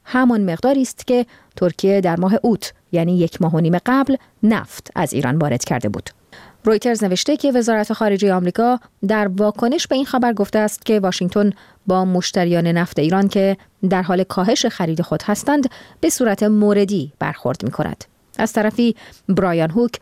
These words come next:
نمایندهٔ ویژهٔ وزارت خارجهٔ آمریکا در امور ایران، هم روز دوشنبه بدون اشارهٔ مستقیم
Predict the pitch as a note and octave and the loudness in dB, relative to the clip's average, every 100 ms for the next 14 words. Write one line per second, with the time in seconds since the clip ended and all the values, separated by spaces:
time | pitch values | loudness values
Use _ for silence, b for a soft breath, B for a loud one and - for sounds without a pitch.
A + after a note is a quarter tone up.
0 | B _ G3+ F#3+ F3 F#3 G#3 F3+ E3+ A3 | B _ 0 2 2 2 2 2 0 2
1 | D#4+ F#3+ D#3+ D3 D3+ - E3 D#3 E3 D3+ | 2 2 0 -2 -2 -2 0 0 0 0
2 | D#3+ - E3 D#3+ - F3+ F3 F3 A3+ C4 | -2 0 0 0 0 0 2 2 0 0
3 | B3+ A#3 B B B G#3 G3+ G3 F3+ F3+ | 2 0 B B B 0 2 0 0 0
4 | F#3+ F#3 A#3+ D4+ b b - C4+ E4+ E4+ | 0 2 2 0 b b -4 -2 0 0
5 | A#3 - F#3+ A#3+ A3 F3 - E3+ E3+ B2 | 0 0 0 2 0 -2 -2 -2 0 -2